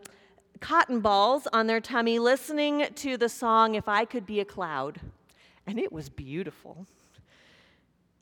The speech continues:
It was a gift we didn't know that we needed, but it, it enabled the parents to pack, and it brought the kids joy.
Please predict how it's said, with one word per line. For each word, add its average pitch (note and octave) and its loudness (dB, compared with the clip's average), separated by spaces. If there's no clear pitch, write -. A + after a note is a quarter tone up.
It D#4+ 2
was F4 6
a D#4 0
gift C#4 2
we C4+ 2
didn't C4 0
know B3+ 10
that G#3+ 2
we A#3+ -2
needed, A#3 2
but G#3+ 2
it, G#3+ 2
it C#4 -2
enabled A#3 0
the G#3 -4
parents C#4 0
to G3+ 0
pack, B3+ -2
and A3+ 2
it G#3+ -2
brought C#4 2
the G3+ -4
kids C#4 -4
joy. C#3 -6